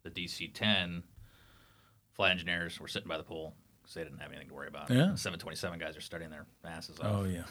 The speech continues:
Speaker 1: <laughs> Well, that's nice. Seven two, then to the panel, the D C ten, and you, but you spent a little time as an F O on the seven two.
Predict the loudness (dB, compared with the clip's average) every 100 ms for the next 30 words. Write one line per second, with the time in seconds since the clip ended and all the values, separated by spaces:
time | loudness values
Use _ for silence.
0 | -8 -8 -6 -8 -10 -14 -16 -14 -16 -16
1 | -14 4 6 6 2 2 -2 -16 -4 6
2 | 8 8 6 6 6 4 2 2 6 8
3 | 8 6 6 4 4 4 6 8 8 6
4 | 6 6 4 6 6 6 6 6 8 6
5 | 6 4 4 2 2 0 -2 -8